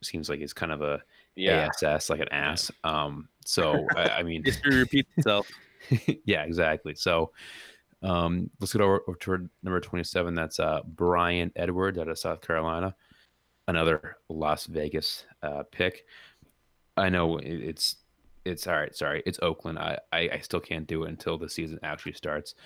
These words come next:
Speaker 1: So the Oakland Raiders selected another receiver. Uh, they just selected way too many. But if you look at it, like, they actually need receivers. So I don't mind it. Um, three rookies as your top three.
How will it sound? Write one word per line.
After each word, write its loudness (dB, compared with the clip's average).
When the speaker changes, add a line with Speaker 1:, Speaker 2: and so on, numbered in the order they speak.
Speaker 1:
So -4
the -2
Oakland 0
Raiders 2
selected -2
another 0
receiver. -6
Uh, -12
they 0
just -4
selected 0
way 2
too -6
many. 0
But 2
if -8
you -2
look 0
at 0
it, 4
like, -4
they -2
actually -2
need 0
receivers. -2
So 0
I 4
don't 2
mind 0
it. 2
Um, -8
three 0
rookies 0
as -2
your -4
top -4
three. -2